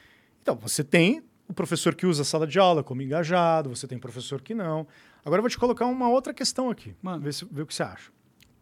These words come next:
Speaker 1: Pra nós pensarmos, assim. E se ele for engajado?
Speaker 2: Engajado em que
Speaker 1: Na sala
Speaker 2: sentido?
Speaker 1: de aula.
Speaker 2: Se ele for militante?
Speaker 1: É.
Speaker 2: Eu acho um erro.
Speaker 1: Por quê?
Speaker 2: Porque ele não tá ali pra militar nada. Ele tá ali pra ensinar informações do currículo.
Speaker 1: É, e se,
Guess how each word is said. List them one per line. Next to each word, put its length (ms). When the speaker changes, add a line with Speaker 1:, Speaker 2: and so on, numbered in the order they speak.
Speaker 1:
Pra 120
nós 140
pensarmos, 460
assim. 140
E 80
se 200
ele 160
for 180
engajado? 520
Speaker 2:
Engajado 440
em 40
que 80
Speaker 1:
Na 100
sala 200
Speaker 2:
sentido? 140
Speaker 1:
de 60
aula. 100
Speaker 2:
Se 180
ele 100
for 140
militante? 600
Speaker 1:
É. 200
Speaker 2:
Eu 100
acho 180
um 60
erro. 260
Speaker 1:
Por 140
quê? 120
Speaker 2:
Porque 140
ele 100
não 100
tá 120
ali 120
pra 140
militar 460
nada. 440
Ele 160
tá 120
ali 140
pra 240
ensinar 500
informações 1080
do 100
currículo. 380
Speaker 1:
É, 640
e 20
se, 600